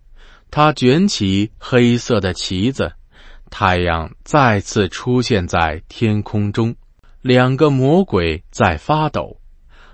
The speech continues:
他们把他们的葫芦和玉花瓶给了道人，道人把他的葫芦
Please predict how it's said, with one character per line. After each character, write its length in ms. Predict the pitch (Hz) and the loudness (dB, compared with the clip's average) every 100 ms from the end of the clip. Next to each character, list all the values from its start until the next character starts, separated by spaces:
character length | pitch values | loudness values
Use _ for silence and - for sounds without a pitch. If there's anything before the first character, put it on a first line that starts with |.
| - | -14
他 220 | - 98 | 0 2
们 340 | 95 90 80 82 | 2 0 -4 -6
把 240 | 90 80 | -2 -2
他 340 | 82 - 139 147 | -2 -6 -4 -2
们 180 | 135 107 | -2 0
的 100 | 101 | -2
葫 420 | 87 - 90 98 | -2 -6 -6 -2
芦 280 | 156 113 82 - - | 0 0 -4 -12 -20
和 240 | - 113 127 | -4 0 2
玉 220 | 185 147 | 2 2
花 320 | 110 170 180 | 0 0 0
瓶 420 | - 95 92 143 - _ | -2 -4 -2 -4 -10 _
给 260 | - 90 80 | -2 -2 -2
了 140 | 85 | -6
道 300 | 87 127 98 | -2 0 0
人， 240 | 87 80 - _ - - - - _ - | -2 -6 -10 _ -20 -20 -20 -20 _ 2
道 280 | 117 98 | 4 4
人 380 | 92 87 85 85 - | 2 0 -2 -6 -2
把 240 | 92 90 | 0 0
他 280 | - 123 117 | -2 -2 0
的 260 | 107 92 | 0 0
葫 380 | 87 - 101 120 | -4 -6 -2 0
芦 260 | 156 113 85 | 2 0 -2